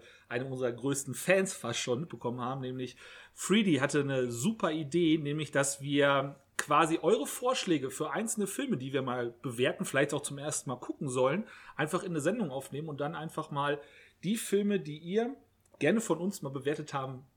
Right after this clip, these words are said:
möchtet, einfach mal eine ganze Folge damit füllen. Ähm, dementsprechend könnt ihr uns gerne kontaktieren, entweder über die Wege, die ihr auch im Privaten schon kennt, oder eben unseren offiziellen Twitter-Account. Ähm, der, äh, heißt at nördlich M.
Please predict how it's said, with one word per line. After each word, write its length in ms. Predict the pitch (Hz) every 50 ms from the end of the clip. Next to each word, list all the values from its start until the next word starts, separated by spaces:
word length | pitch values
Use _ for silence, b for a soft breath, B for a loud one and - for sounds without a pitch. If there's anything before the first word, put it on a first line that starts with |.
| _ _ -
möchtet, 760 | 120 120 127 151 170 170 - - - 208 202 202 - - -
einfach 260 | - 151 151 170 143
mal 120 | 156 156 147
eine 120 | 147 147 143
ganze 280 | 143 143 147 - 151
Folge 280 | - - 139 147 147 143
damit 240 | 117 110 113 117 120
füllen. 380 | - - 120 120 147 190 214 B B B B B B
Ähm, 400 | 123 135 135 135 143 139 135 127
dementsprechend 500 | 139 147 190 190 - - 170 160 170 -
könnt 140 | 180 180 180
ihr 60 | 180
uns 120 | 170 175 -
gerne 220 | 170 165 180 180
kontaktieren, 460 | 180 - - 160 151 - - 196 180 -
entweder 360 | 147 165 160 160 165 160 160
über 180 | 156 147 147
die 160 | 139 147 135 131
Wege, 360 | 143 151 160 160 165 170 170 B B B B B B B B -
die 80 | 143 147
ihr 100 | 156 151
auch 60 | 143
im 60 | 156
Privaten 420 | 139 - 143 127 143 156 190 - -
schon 120 | - 202
kennt, 280 | 196 - 190 196 202 -
oder 340 | 156 147 185 196 208 202 170
eben 220 | 170 180 180 185
unseren 240 | 170 160 165 165 160
offiziellen 480 | 156 151 - 165 - - 156 160 156 147
Twitter-Account. 840 | - - 196 - 135 120 131 - - 143 151 175 220 226 - - -
Ähm, 340 | 151 151 156 156 156 151 139
der, 640 | 143 147 160 160 156 156 156 151 147 151 147 147
äh, 40 | 139
heißt 600 | - - 151 160 165 165 160 - - - - - _ -
at 300 | 190 208 208 - - - -
nördlich 540 | 143 147 160 175 185 185 - 180 175 175 180
M. 280 | 175 185 226 285 285